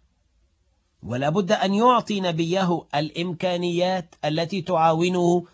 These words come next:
على تنفيذ الأمر الإلهي. إن الله الذي أمر الغربان أن تعول إيليا كان يمكن أن يحميه من تهديد إيزابل الشريرة. وظلم إيليا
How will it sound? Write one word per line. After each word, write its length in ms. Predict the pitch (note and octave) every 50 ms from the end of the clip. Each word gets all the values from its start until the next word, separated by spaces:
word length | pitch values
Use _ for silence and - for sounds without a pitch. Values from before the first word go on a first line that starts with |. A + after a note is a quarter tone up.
| _ _ _ _ -
على 300 | G2 C3 D3 D#3+ D#3+ D#3
تنفيذ 520 | - E3+ D#3+ D3+ C#3 D#3+ E3+ E3 D3 C#3+
الأمر 380 | D#3+ D3+ - D3 D3+ D#3 D3+ D#3
الإلهي. 600 | D#3 D3+ - C#3+ D3 C#3+ C#3+ D3 E3 E3+ E3+ D#3+ - _ _ _ _ _ _ _ _ _ _ _ _ _ _ _ _ _ _ _ _ _ _ _ _ _ _ _ D3
إن 160 | D3 D3 C#3
الله 400 | C#3 C#3 D3 D#3+ F3 F3 E3+ E3+
الذي 360 | F3 E3+ E3+ D3+ D#3+ E3 -
أمر 320 | - E3 F3 E3+ E3 D#3+
الغربان 680 | D#3 D#3 C#3+ E3 D#3+ D#3 C#3 D#3 D#3+ E3 E3 E3 E3 D#3+ - -
أن 180 | D3+ D3+ C#3+
تعول 360 | - D3 C3+ C#3 D#3 E3 D#3+
إيليا 600 | D3+ - - D#3 D#3 D3 D#3 D#3 D#3 D#3 D#3 D3 - _ _ _ _ _ _ _ _ _ _ _ _ _ _ _ _ _ _ _ _ _ -
كان 220 | C#3 C#3+ D3 D3+
يمكن 440 | D3+ E3 F#3+ A3 G3 - G3+ G3 F#3+
أن 180 | - F#3+ F#3+ F#3+
يحميه 800 | F#3 F3 D#3 - - D#3 E3 F3 F#3+ G3+ F#3 F3+ F#3+ G3 E3+ - - _ _ -
من 220 | D#3+ E3 E3+ E3
تهديد 580 | - F3 D#3+ D#3+ D3+ D3+ E3+ E3+ E3+ E3 D#3+ - -
إيزابل 680 | E3+ E3 D#3 C#3 B2 D#3 D#3+ D#3 D3+ C#3 C#3 C#3+ C#3 - C3+
الشريرة. 600 | C3 - - D3 C#3 B2+ C#3 B2 A#2 G#2 F#2+ - _ _ _ _ _ _ _ _ _ _ _ _ _ _ _ _ _ _ _ _ _ _ _ _ _ _ _ _ _ _ _ _
وظلم 480 | C3+ D3 D3 C#3 G#3+ A#3+ B3 B3+ A#3 A#3
إيليا 680 | A3+ - - G#3 G3+ F#3+ G3 F#3+ F3+ F3 E3+ E3 D#3